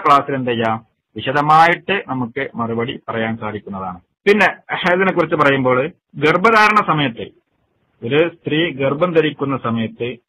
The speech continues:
അത് കുട്ടിയുടെ ആഹാരമായിട്ടാണ് ഉണ്ടാകുക ഈ രക്തം. പൊതുവെ ഗർഭം ധരിക്കുന്ന സ-, ഗർഭ-, ഗർഭിണിക്ക് എന്ത് ഉണ്ടാവില്ല, ഹൈദ് ഉണ്ടാവോ? ഇല്ല. അവര് ആ സമയത്ത് ഈ രക്തം പുറത്തു വരില്ല, അതൊരു കുട്ടിയുടെ ആഹാരമായിട്ട് മാറും എന്നും. അതേപ്രകാരം അതൊരു പ്രസവശേഷം,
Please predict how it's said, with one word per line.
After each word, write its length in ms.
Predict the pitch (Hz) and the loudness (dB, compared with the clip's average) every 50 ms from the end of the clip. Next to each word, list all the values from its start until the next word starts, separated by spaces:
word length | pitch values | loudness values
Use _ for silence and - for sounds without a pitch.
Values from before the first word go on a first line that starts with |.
| _ _ _ _ _ - | _ _ _ _ _ -4
അത് 360 | 135 131 143 143 147 151 - - _ _ | -4 0 0 0 0 0 -2 -6 _ _
കുട്ടിയുടെ 680 | - 131 120 120 - 151 147 147 147 143 147 151 143 - - | -10 -10 -10 -8 -6 -2 0 0 0 2 0 -2 -2 -4 -4
ആഹാരമായിട്ടാണ് 1300 | 127 127 135 139 143 147 - 156 156 160 160 165 160 147 143 139 139 131 117 - 131 131 127 127 131 131 - _ _ _ _ - | 0 2 4 4 4 4 4 4 4 4 4 2 2 4 2 2 2 -2 -2 -2 -2 0 0 -2 -4 -8 -12 _ _ _ _ -10
ഉണ്ടാകുക 400 | 123 117 117 117 113 104 95 87 - | -8 -4 -4 -2 -4 -4 -6 -8 -8
ഈ 80 | 117 117 | -8 -8
രക്തം. 300 | 113 101 - - 92 - _ _ - | -8 -8 -10 -12 -18 -20 _ _ -8
പൊതുവെ 260 | 127 123 147 151 143 | -4 0 2 2 2
ഗർഭം 380 | 120 123 131 135 135 151 180 170 | 2 0 -2 -2 0 0 2 2
ധരിക്കുന്ന 340 | 160 160 160 160 165 165 151 | 2 2 2 0 -2 -4 -2
സ-, 140 | 165 156 | -2 -2
ഗർഭ-, 640 | 147 139 139 143 147 165 170 165 160 156 151 147 139 | -2 -2 -2 0 2 4 4 4 4 4 2 2 2
ഗർഭിണിക്ക് 460 | 139 143 143 143 170 175 180 175 180 | 0 0 0 0 0 0 0 0 0
എന്ത് 140 | 180 170 175 | 0 0 0
ഉണ്ടാവില്ല, 560 | 170 165 160 156 156 156 151 151 151 151 - _ _ _ _ - | 0 2 4 4 4 6 6 4 4 2 -2 _ _ _ _ -6
ഹൈദ് 160 | 139 151 165 | -4 -2 0
ഉണ്ടാവോ? 440 | 175 151 147 131 113 98 87 92 - 127 | 2 2 2 2 2 0 -4 -10 -10 -8
ഇല്ല. 320 | 135 147 139 104 87 - _ _ _ _ _ _ _ _ _ _ _ _ _ _ _ _ - | -4 -4 -2 -4 -4 -8 _ _ _ _ _ _ _ _ _ _ _ _ _ _ _ _ 0
അവര് 340 | 131 147 160 185 202 220 233 - | 2 4 4 6 6 6 6 6
ആ 220 | 185 190 214 220 - | 6 4 4 6 4
സമയത്ത് 380 | 214 208 208 208 202 208 208 202 | 4 4 4 2 0 2 4 6
ഈ 40 | |
രക്തം 220 | 196 190 185 185 170 | 6 6 4 4 2
പുറത്തു 280 | 165 160 151 156 - | 2 2 2 2 4
വരില്ല, 200 | 175 165 165 160 160 | 4 4 6 4 4
അതൊരു 160 | 170 180 180 | 4 2 2
കുട്ടിയുടെ 400 | 160 160 156 156 180 185 185 175 | 0 -2 -2 0 2 2 4 4
ആഹാരമായിട്ട് 880 | 139 143 147 156 151 160 165 170 170 165 160 151 151 143 139 131 - 139 | 6 6 6 6 6 6 6 4 4 4 4 4 4 4 2 -2 -2 0
മാറും 340 | 127 120 120 123 127 131 - | 2 2 2 2 0 -4 -6
എന്നും. 320 | 131 117 117 120 127 143 - _ _ _ _ _ _ _ _ _ - | -6 -6 -4 -4 -4 -6 -10 _ _ _ _ _ _ _ _ _ 0
അതേപ്രകാരം 680 | 135 170 196 202 190 208 202 196 196 190 190 196 190 - | 2 4 4 4 4 4 4 6 6 6 4 4 2 2
അതൊരു 200 | 170 180 185 190 | 2 2 2 0
പ്രസവശേഷം, 880 | 180 - 165 156 156 202 208 220 214 - 180 165 147 - 120 104 - | 0 2 0 2 4 4 4 4 4 4 4 2 2 0 -2 -8 -10